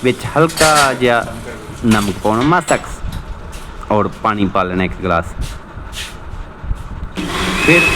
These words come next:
ਤੁਹਾਡਾ ਜਿਉਂ ਇਹਨੂੰ ਚੰਗੀ ਤਰ੍ਹਾਂ ਰਗੜ, ਰਗੜ ਕੇ, ਰਗੜ, ਰਗੜ ਕੇ ਇਹਨੂੰ ਬਣਾਉਣਾ ਹੈ।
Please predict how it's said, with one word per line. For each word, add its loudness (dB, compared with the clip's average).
ਤੁਹਾਡਾ 4
ਜਿਉਂ 6
ਇਹਨੂੰ 6
ਚੰਗੀ 6
ਤਰ੍ਹਾਂ 6
ਰਗੜ, 4
ਰਗੜ 4
ਕੇ, 4
ਰਗੜ, 4
ਰਗੜ 4
ਕੇ 2
ਇਹਨੂੰ 8
ਬਣਾਉਣਾ 4
ਹੈ। 2